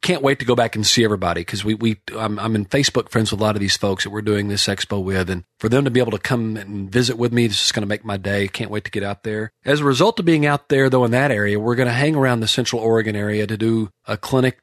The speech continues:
at least the next weekend and maybe even the next two weekends after that.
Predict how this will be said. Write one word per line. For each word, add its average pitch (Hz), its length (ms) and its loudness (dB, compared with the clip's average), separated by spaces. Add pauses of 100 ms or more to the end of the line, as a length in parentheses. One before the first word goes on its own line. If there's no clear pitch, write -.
at 107 120 -8
least 147 380 0
the 143 100 2
next 117 400 0
weekend 170 380 0
and 139 80 0
maybe 135 180 0
even 123 120 0
the 117 60 0
next 117 280 -6
two 123 140 0
weekends 135 400 -2
after 135 240 0
that. 151 300 -2